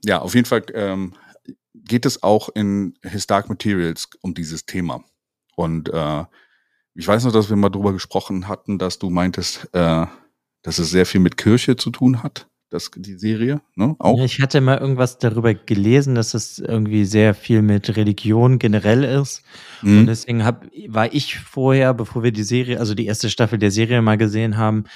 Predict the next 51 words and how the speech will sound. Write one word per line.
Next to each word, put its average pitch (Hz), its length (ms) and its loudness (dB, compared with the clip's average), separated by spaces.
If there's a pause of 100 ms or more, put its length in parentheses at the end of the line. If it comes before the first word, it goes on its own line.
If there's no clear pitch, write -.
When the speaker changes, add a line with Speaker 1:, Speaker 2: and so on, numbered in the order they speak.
(160)
Speaker 2:
war 113 100 2
ich 107 100 0
eigentlich 113 200 0
immer 113 160 4
so 107 100 2
ein 107 40 2
bisschen 107 260 -2
abgeschreckt. - 760 -4 (320)
Aber 110 200 2
seitdem 113 380 2
wir 151 60 4
das 135 200 -2
gesehen 123 200 0
haben, 127 140 2
würde 117 120 2
ich 123 60 0
das - 180 0
ja 110 80 -2
eigentlich 104 220 -2
auch 101 40 -4
noch 113 180 0
lesen, 113 300 2
das 107 120 -2
ist - 40 -12
halt 104 140 -2
auch 101 100 0
auf 101 140 -4
meiner 98 200 0
Liste. 101 420 -4 (480)
Speaker 1:
Ja, 90 180 -4 (640)
es - 200 -6
geht, 127 380 0 (120)
geht 120 360 -2
viel 151 260 -2
um 135 140 4
Religion, 120 440 2
aber 98 160 2
es - 120 -6
geht - 200 -4
nicht, - 420 -4
also 131 180 0
es 175 120 0
ist 185 140 -6
nicht 95 160 -2
pro 101 240 0
Religion, 76 580 -2
ne? 117 240 2
Also 78 220 0
es 82 120 -2
geht 82 200 0
um, 82 300 4